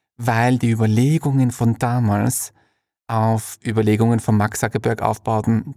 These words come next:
die sich definitiv nicht ändern werden. Aber wir gehen das jetzt in Ruhe durch. In den letzten Wochen war viel los bei Facebook. Meta kam, es kam der Hype mit Reels, mit Kurzvideos und es kam ein Interview.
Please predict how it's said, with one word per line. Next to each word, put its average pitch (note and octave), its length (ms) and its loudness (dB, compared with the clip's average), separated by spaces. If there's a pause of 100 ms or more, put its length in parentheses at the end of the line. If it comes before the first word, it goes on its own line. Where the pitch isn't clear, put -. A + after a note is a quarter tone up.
die A#2+ 80 -2
sich - 360 -4 (220)
definitiv G#2+ 640 -2
nicht A#2 200 -2
ändern G#2 340 2
werden. - 400 -4
Aber D#3 320 -2
wir E3+ 80 -2
gehen C3+ 160 0
das C3 160 0
jetzt - 180 -2
in A2 240 -2 (480)
Ruhe A2+ 220 2
durch. G#2+ 260 -4
In A2 80 -4
den A2 100 4
letzten A#2+ 320 0
Wochen B2+ 340 2
war B2 200 2
viel C#3 300 2
los D3 320 0
bei D#3+ 100 -4
Facebook. D3 640 -4 (600)
Meta C#3 380 0
kam, B2+ 480 0
es G#2 220 -4
kam G#2+ 280 0
der G#2+ 200 0
Hype A2 220 0
mit A2 180 -2
Reels, B2 440 2
mit A2+ 160 -2
Kurzvideos B2 1000 -2 (500)
und D3+ 380 -2
es - 120 -4
kam C3+ 600 2 (640)
ein C#3 160 -4
Interview. B2+ 480 0